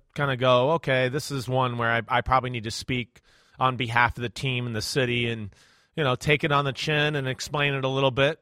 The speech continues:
It's a tough situation. Um, it is. But, you know, th-, here's my other thing, too, with this game, right? Diving back into this a little bit.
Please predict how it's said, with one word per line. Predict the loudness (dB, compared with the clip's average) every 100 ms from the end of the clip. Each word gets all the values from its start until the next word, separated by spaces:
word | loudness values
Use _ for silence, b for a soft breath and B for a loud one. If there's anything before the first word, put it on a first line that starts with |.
| _
It's | -8 -6
a |
tough | 2 2 2
situation. | -6 -2 0 2 0 -2 -6 -8 b b b 0
Um, | 4 4 2 -2 b b b
it | 2 4
is. | 4 2 4
But, | 4 4 b b
you | 2
know, | 2
th-, | 2
here's | 0 0 0
my | 6 8
other | 6
thing, | 4 -2 -2
too, | 0 0 0 -2
with | -2
this | -2 -2
game, | 0 0 -2 0
right? | 2 2 0
Diving | 6 6 6 2
back | 2 2
into | -4 -2
this | -4 -2
a | -4
little | -2 -2
bit. | -4